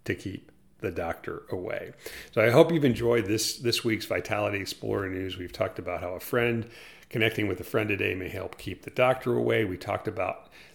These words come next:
the, the value of living in the now. And then we began this week's Vitality Explorer News podcast with how exercise stimulates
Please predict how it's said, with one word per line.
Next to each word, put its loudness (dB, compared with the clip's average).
the, -2
the -8
value 2
of -6
living 2
in -2
the -8
now. -6
And -6
then 2
we 0
began -2
this -2
week's -2
Vitality 0
Explorer -6
News -8
podcast -4
with -4
how -4
exercise 2
stimulates 0